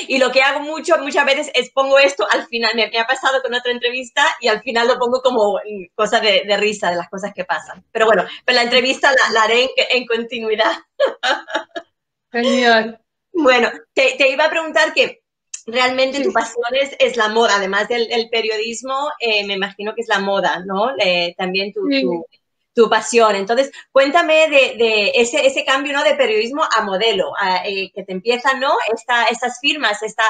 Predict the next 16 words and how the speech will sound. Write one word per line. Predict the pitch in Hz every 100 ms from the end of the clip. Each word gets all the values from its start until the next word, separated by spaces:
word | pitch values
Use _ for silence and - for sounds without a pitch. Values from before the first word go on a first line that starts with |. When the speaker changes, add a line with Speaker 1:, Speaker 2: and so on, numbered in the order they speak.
| 220
Speaker 1:
estas | 233 -
personas | 240 - 262 311 - - -
te | 247
empiezan | 233 233 254
a | 247
llamar | 233 226 262
para | - 247
que, | 208 196 185 180
para | 190
que | 185
desfiles | 175 175 302 330 214 208
en, | 214 196
en, | 190 190 185
en | 175 190
sus | - 190
colecciones | 196 185 247 254 269 294